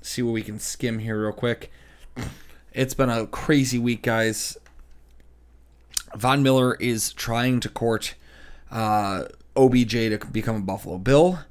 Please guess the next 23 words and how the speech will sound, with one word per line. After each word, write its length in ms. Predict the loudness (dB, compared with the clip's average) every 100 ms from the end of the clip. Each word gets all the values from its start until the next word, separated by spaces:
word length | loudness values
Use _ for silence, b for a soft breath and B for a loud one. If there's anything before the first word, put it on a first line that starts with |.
| -18 b b b b b
We 220 | 2 4
are 540 | 4 2 2 2 2 0
still 520 | -2 -6 2 4 6
looking 280 | 4 4 0
around. 640 | 0 0 0 2 2 0 -2
You 260 | -2 0 0
know, 60 |
you 120 | 0
got 140 | 0 0
a 20 |
couple 360 | 0 -2 -2 -4
of 80 |
injuries 340 | 0 2 2 0
around 200 | -2 -2
the 60 |
league. 280 | 0 0 2
Dolphins 420 | 0 -2 -2 -4
have 260 | -6 -8 -6
acquired 360 | -4 0 0 0
a 80 |
sixth-round 440 | -4 -4 -2 -2 0
pick 200 | 0 -2
for 440 | -4 -2 0 -2